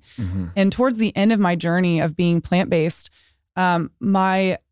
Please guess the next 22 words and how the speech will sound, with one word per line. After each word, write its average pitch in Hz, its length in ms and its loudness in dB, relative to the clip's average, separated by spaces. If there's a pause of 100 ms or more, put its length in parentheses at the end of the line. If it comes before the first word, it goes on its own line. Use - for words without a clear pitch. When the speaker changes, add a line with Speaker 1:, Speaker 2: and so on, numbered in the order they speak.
(240)
Speaker 2:
I, 208 240 2
it 208 60 2
was 202 120 0
so - 140 -2
funny. 196 300 0
The 185 180 0
whole, 262 380 0
like, 220 220 0
five 196 340 -2
years, 170 300 0
basically, 165 440 -2
I 175 140 0
was 180 140 0
not 185 200 0
craving 180 340 -2
meat 156 200 0
until 165 240 -2
the 165 80 0
last, 156 280 0
like, 165 120 -4
couple - 280 -6
months. 156 520 0